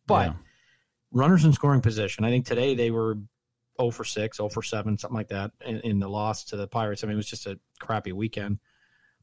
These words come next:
Speaker 1: But you're seeing the kind of the same crap. I mean, they just, you know, they get a, maybe a run or two, and, you know, somebody s-, hits the ball out of the yard, and,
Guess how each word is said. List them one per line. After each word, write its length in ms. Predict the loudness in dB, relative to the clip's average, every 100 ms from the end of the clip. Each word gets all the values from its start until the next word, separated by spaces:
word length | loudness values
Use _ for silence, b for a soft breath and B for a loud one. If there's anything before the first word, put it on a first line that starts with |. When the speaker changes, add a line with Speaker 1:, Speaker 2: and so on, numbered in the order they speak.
| _ -2
Speaker 1:
But 140 | 0
you're 100 | 0
seeing 320 | 4 6 8
the 100 | 6
kind 220 | 4 2
of 40 | 0
the 60 |
same 300 | 0 2 4
crap. 400 | 2 0 -2 -4 -4
I 40 | 0
mean, 200 | 2 2
they 120 | 0
just, 360 | -2 -4 -6 b b b b b -4
you 80 | 0
know, 180 | 2 2
they 120 | 2
get 300 | 2 0 0 -2
a, 120 | 0 -2
maybe 260 | -2 0 2
a 60 | 2
run 280 | 4 6
or 80 | 4
two, 540 | 4 4 6 8 6 6
and, 280 | 6 6 4
you 60 |
know, 80 | 2
somebody 300 | 2 2 2
s-, 200 | -2 -6
hits 280 | -4 -4 -2
the 80 | -2
ball 320 | 0 2 2
out 200 | 2 0
of 60 | 0
the 140 | 2
yard, 380 | 4 2 2 4
and, 240 | 6 4